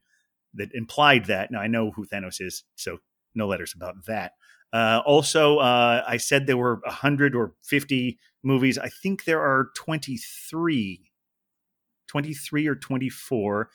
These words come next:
not counting all the movies that came before that and all the Netflix shows and the, the show that Hophead Huck watched. But, uh, there, there are twenty-three, twenty-four, there are those core movies, and, uh,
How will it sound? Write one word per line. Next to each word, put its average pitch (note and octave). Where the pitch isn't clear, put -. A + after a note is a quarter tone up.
not B2
counting A#2
all A#2
the A2+
movies A2
that A2
came G#2
before G2+
that A2
and G2+
all G2
the G2+
Netflix G#2+
shows G#2+
and F#2+
the, F#2+
the G#2
show G#2
that G2+
Hophead F#2
Huck F#2
watched. F2+
But, -
uh, F#2+
there, A2
there A#2
are C3
twenty-three, C#3+
twenty-four, C#3
there A#2
are A#2
those A#2
core C3
movies, A2
and, G2
uh, F2